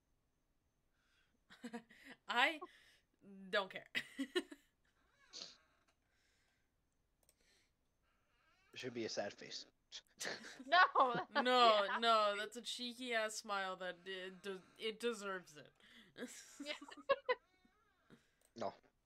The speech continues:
Speaker 1: <laughs>
Speaker 3: That's gonna be my new wallpaper for my, um, P C.
Speaker 1: All right. I'm going to do another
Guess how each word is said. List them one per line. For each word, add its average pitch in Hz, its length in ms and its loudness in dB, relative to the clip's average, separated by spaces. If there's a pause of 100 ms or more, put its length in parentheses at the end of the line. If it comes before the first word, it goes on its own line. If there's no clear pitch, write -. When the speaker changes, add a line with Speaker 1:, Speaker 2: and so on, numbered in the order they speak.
(920)
Speaker 1:
<laughs> 294 60 -4 (1300)
Speaker 3:
That's - 220 -2
gonna 226 180 -2
be 214 160 -10
my 214 140 -6
new 214 180 -10
wallpaper 196 640 -8
for 214 80 -16
my, 185 120 -12 (320)
um, 190 380 -12 (180)
P 208 220 -20
C. 214 140 -16
Speaker 1:
All 220 40 -12 (540)
right. 208 120 -12
I'm 226 180 -14
going 196 220 -18 (140)
to 202 60 -20 (160)
do 208 460 -14 (1300)
another 190 920 -10